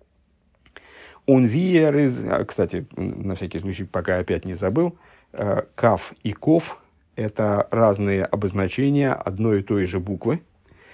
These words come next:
Э, только в ашкеназском и, э, сефардском произношении я чего-то вот в эти-, в этих уроках всё время сбиваюсь с одного на другое, и даже в кратком изложении начал, начал писать кав, потом перешёл на ков.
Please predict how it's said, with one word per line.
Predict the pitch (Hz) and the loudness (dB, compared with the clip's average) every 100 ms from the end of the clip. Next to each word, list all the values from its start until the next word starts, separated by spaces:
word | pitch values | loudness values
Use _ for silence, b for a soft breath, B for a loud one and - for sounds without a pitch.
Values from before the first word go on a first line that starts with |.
| b b b - | b b b -18
Э, | - - - - - _ _ _ _ | -12 -10 -10 -12 -16 _ _ _ _
только | 110 95 92 | -2 0 -2
в | 90 98 | -2 -2
ашкеназском | 98 - 110 101 - 92 - | -2 0 -2 -2 -4 -8 -8
и, | - 101 92 | -6 -4 -2
э, | 87 87 85 | -2 -4 -6
сефардском | - 98 101 - 92 | -6 -2 -2 -2 -4
произношении | 98 98 110 180 147 104 92 | -2 -2 -2 0 0 0 0
я | 92 104 107 | 0 -2 -2
чего-то | 95 - 90 | -6 -6 -8
вот | 69 67 69 87 - - - - _ B B B B | -8 -14 -12 -14 -16 -20 -20 -20 _ B B B B
в | 98 | 2
эти-, | 98 - | 2 2
в | 98 | -2
этих | 101 98 - | 0 0 0
уроках | 117 107 95 | 2 2 -2
всё | - 104 | -2 0
время | 113 104 98 - 92 | 2 2 0 -4 -8
сбиваюсь | 90 92 110 104 87 | -6 0 4 4 2
с | - | -4
одного | 92 98 101 | -2 -2 -2
на | 92 | -2
другое, | 98 107 156 113 87 | -2 0 4 4 2
и | 107 | -2
даже | 98 87 82 | -4 -4 -6
в | - | -6
кратком | 92 85 92 | -6 -6 -6
изложении | 85 95 101 85 82 78 - | -4 -2 -2 -2 -4 -6 -8
начал, | 78 85 - - - | -10 -10 -10 -12 -10
начал | 92 95 87 | -8 -6 -8
писать | 87 101 85 80 | -10 -10 -10 -8
кав, | - 147 - - | -2 -2 -2 -10
потом | 95 - 107 | -10 -10 -12
перешёл | - - 95 | -12 -10 -8
на | 104 98 | -6 -6
ков. | - 139 | 0 0